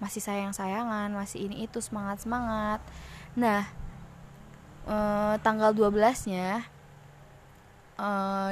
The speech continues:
dia ngundang, eh, dia ngundang. Terus tanggal dua belasnya tuh dia bikin story di Instagram.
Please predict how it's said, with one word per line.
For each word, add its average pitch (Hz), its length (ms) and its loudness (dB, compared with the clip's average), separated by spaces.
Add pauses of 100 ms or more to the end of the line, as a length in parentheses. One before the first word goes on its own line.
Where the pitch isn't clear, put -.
dia 220 240 0
ngundang, 214 640 0
eh, 226 160 2
dia 202 160 2
ngundang. 185 640 0 (420)
Terus 247 240 -4
tanggal 233 240 0
dua 208 240 4
belasnya 202 480 0
tuh 285 240 0
dia 226 400 2
bikin 247 400 0
story 233 320 4
di 254 80 0
Instagram. 226 720 4